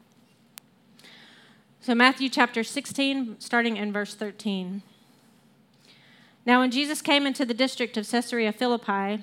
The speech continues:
he asked his disciples, "Who do people say that the Son of Man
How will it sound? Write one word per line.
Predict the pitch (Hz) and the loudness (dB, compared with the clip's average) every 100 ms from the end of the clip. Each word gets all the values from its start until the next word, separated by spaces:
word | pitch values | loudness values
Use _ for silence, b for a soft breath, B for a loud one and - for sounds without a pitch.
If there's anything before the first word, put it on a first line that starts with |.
| - | -8
he | - 214 | -2 4
asked | 226 240 - | 6 6 2
his | 226 214 | -4 -4
disciples, | 202 - 202 202 190 196 - - _ b b b b | -6 -4 -4 -4 -10 -12 -16 -20 _ b b b b
"Who | 285 | -2
do | 320 | -2
people | 339 294 240 240 | 0 -2 0 -2
say | 233 233 226 | 0 4 4
that | 220 226 | 2 -2
the | 214 | -4
Son | - 220 | 0 0
of | 214 208 | 0 -2
Man | 208 202 | -2 -2